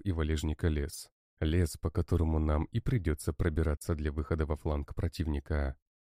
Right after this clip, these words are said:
"А есть другие варианты?" "Не-а", улыбнулся Сергей. "Да ладно, дочка, чего ты? Забыла, как мы с тобой в поход каждое лето ходили?"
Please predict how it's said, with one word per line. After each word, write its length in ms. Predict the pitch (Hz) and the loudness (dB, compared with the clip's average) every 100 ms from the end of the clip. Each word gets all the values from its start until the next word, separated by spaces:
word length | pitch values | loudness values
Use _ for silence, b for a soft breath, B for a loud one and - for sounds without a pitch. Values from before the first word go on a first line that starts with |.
| - | -2
"А 120 | 127 | 0
есть 240 | 151 180 196 | 2 0 0
другие 300 | 190 98 78 | 0 2 4
варианты?" 680 | 82 73 71 71 82 76 - _ _ - | 4 2 0 0 2 0 -4 _ _ -2
"Не-а", 600 | 98 87 107 92 78 69 - _ - | 2 4 6 4 4 0 -6 _ -2
улыбнулся 560 | 107 131 87 71 - | 0 2 0 0 -2
Сергей. 520 | 78 82 73 73 65 - _ _ _ _ _ - | -2 -2 0 -2 -2 -8 _ _ _ _ _ -4
"Да 220 | 92 95 | 4 4
ладно, 360 | 80 98 107 82 | 6 4 4 4
дочка, 320 | 80 - - | 2 0 -8
чего 320 | - 143 80 | -2 0 0
ты? 200 | - 101 _ _ 90 | 0 -8 _ _ -2
Забыла, 500 | 80 95 175 196 175 | 0 2 2 0 0
как 180 | 160 | 0
мы 120 | 160 151 | 0 0
с 60 | |
тобой 280 | - 135 113 | -2 0 0
в 100 | - | 0
поход 340 | - - - - | -4 0 0 2
каждое 360 | 95 82 87 | 0 2 2
лето 240 | 82 78 - | 2 0 0
ходили?" 480 | 98 80 80 104 | 0 0 -6 -8